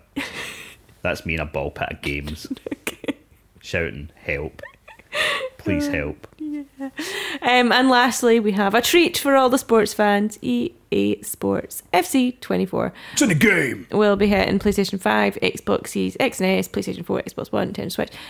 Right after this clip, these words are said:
Speaker 1: and P C on
Speaker 2: Fucking everything.
Speaker 1: September twenty-ninth. Yep.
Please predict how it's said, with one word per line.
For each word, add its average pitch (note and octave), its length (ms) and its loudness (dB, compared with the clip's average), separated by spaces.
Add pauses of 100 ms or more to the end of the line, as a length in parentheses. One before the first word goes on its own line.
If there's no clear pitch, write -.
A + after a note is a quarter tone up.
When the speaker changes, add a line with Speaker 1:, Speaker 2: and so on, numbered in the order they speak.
Speaker 1:
and D4 140 2
P B3+ 140 2
C G3 240 0 (340)
on G3 240 4
Speaker 2:
Fucking G#2+ 320 2
everything. F#2 520 -2 (100)
Speaker 1:
September A3 460 -4
twenty-ninth. - 720 -6 (1120)
Yep. A3 380 -8